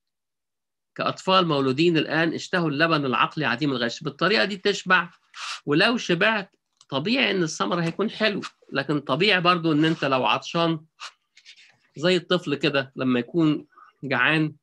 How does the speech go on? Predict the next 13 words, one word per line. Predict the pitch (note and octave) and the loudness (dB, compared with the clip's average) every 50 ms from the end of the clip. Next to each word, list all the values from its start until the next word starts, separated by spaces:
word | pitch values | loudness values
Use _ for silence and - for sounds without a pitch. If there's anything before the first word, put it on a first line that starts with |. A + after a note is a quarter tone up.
| _ _ _ | _ _ _
يزن | C#3 C3+ B2 A#2+ D3 D3+ D3+ C#3+ C#3 | -4 -4 -2 0 0 0 0 0 -2
ويبقى | C3 B2 B2 A#2+ G2+ G2+ A#2+ | -2 -4 -4 -4 -4 -4 -4
متعب | D3 D3+ D3+ C#3 C3 B2+ B2+ | -4 -4 -4 -4 -6 -6 -4
وبايخ | B2+ A#2+ A#2 C#3+ C#3+ C#3+ C#3 C#3 B2+ - - | -6 -4 -2 0 0 0 0 -4 -6 -6 -6
ويكسر | C3 B2 A#2+ - D3 D3 - - - C#3 C3+ C3 | -6 -6 -4 -4 -6 -8 -8 -6 -6 -6 -4 -2
وهكذا، | B2 A#2 A2 G2+ F#2+ F#2+ - - - _ _ _ _ _ _ _ _ _ _ _ _ - A#2+ B2+ - D#3+ D#3 D#3 D#3 C#3+ C3 - - - - - _ _ _ | -2 -2 -2 -4 -4 -6 -8 -10 -14 _ _ _ _ _ _ _ _ _ _ _ _ -12 -12 -8 -6 -4 -4 -2 -2 -2 -4 -4 -8 -14 -20 -20 _ _ _
ي-، | - A#2+ B2 - - | -10 -8 -8 -8 -6
يرضع | - D3 D3+ D#3 D#3+ D3 C#3+ C#3+ C3+ | -4 0 0 0 0 2 2 2 2
ويشبع | C3 B2+ C#3+ D#3 D#3 D3+ D#3 D3+ D#3 D#3+ D#3 - _ | 4 2 0 -2 -2 0 0 0 0 0 -4 -10 _
تلاقيه | - A2+ A#2 C3 | -6 -2 -2 -2
بقى | C3+ C3+ A#2 A#2+ | 0 0 -2 -2
لطيف | A#2 - - C3 C3+ C3 C3 - | -2 -2 -2 -4 -4 -4 -4 -4
ويضحك. | B2+ C3 C#3 - - A#2+ A#2 - _ - | -4 -4 -4 -2 -4 -6 -6 -6 _ -20